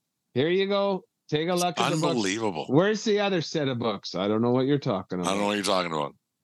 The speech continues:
Speaker 1: Uh, this
Speaker 2: It's
Speaker 1: is
Speaker 2: fine.
Speaker 1: my only set of books,
Speaker 2: No,
Speaker 1: right?
Speaker 2: it's, it's
Speaker 1: Yeah.
Speaker 2: unbelievable how the Vegas has found, found a way to do it. It's just, uh,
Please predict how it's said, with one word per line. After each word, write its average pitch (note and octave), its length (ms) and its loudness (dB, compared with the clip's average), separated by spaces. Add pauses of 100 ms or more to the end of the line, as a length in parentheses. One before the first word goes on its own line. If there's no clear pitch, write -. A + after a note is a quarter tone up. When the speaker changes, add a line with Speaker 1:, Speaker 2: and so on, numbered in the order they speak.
(160)
Speaker 1:
Uh, B2+ 140 0
this C3+ 120 0
Speaker 2:
It's C3+ 80 0
Speaker 1:
is C#3 60 0
Speaker 2:
fine. F#2+ 160 2
Speaker 1:
my C3+ 140 0
only A#2 260 2
set G2+ 240 0
of F#2+ 100 0
books, F#2 340 -6
Speaker 2:
No, A#2 280 0
Speaker 1:
right? A#2+ 100 0
Speaker 2:
it's, C3 80 -2
it's B2+ 220 0
Speaker 1:
Yeah. B2 100 2
Speaker 2:
unbelievable A#2 640 -2
how G2 160 0
the G#2 140 -4
Vegas G#2+ 420 2
has G#2 120 0
found, G#2 200 -4
found G#2+ 240 -2
a - 20 -4
way G2+ 120 -2
to F#2+ 120 -2
do F#2+ 220 0
it. F2+ 60 -2
It's E2+ 120 -2
just, - 320 2
uh, F#2 160 0